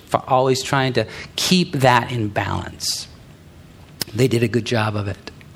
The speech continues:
It says that they, uh, ate their food with gladness and simplicity of heart. They experienced an uncomplicated joy.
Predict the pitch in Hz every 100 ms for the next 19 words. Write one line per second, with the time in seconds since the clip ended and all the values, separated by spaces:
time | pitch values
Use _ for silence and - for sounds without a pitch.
0 | - - - - - 165 - 190 170 156
1 | 156 147 156 151 143 123 - - - -
2 | 139 123 - - 185 220 - 175 185 -
3 | 214 190 147 120 123 147 147 156 160 156
4 | 143 123 113 - 123 - 147 120 - 180
5 | 165 160 135 123 113 - 151 143 - -
6 | - - - - - - - - - -
7 | - - - - - - 156 180 208 202
8 | 180 - - 165 156 123 117 - - -
9 | - - - 139 131 143 143 143 - 139
10 | 127 123 - 123 113 110 120 101 - -
11 | - 104 - -